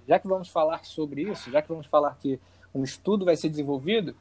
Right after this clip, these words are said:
é, não vamos, é, divulgar o nome da substância.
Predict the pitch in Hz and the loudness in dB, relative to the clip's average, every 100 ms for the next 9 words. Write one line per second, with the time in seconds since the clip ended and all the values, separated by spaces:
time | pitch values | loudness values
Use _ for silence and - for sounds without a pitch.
0 | _ - - - - 127 127 131 147 143 | _ -20 -20 -16 0 4 6 4 2 4
1 | 165 196 202 190 165 143 - - - 143 | 4 2 0 2 2 0 -6 -8 0 2
2 | 135 127 127 180 202 156 185 180 190 196 | 4 4 2 2 6 8 8 4 4 6
3 | 208 208 202 185 185 214 - 190 175 - | 6 6 4 2 -2 -6 -2 -2 -2 -6